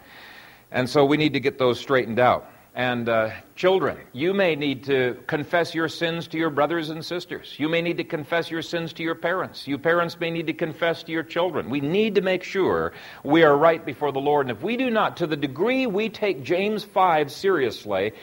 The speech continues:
it's to that degree I think we, we are not deists. We say, "Yes, God is working in everything."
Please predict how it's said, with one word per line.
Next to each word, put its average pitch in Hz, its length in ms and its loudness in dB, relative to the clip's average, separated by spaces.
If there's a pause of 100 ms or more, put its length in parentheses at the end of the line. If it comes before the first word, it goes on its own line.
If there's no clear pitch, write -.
(160)
it's 147 240 0
to - 180 0
that 170 400 4
degree 160 680 4
I 165 180 4
think 175 340 -4
we, 175 160 2
we 160 380 2
are 143 80 6
not 143 280 0
deists. 139 460 -2
We 139 140 -2
say, 131 320 -2 (260)
"Yes, 185 240 -2
God 190 340 6
is 151 140 4
working 214 420 2
in 226 140 0
everything." 202 640 0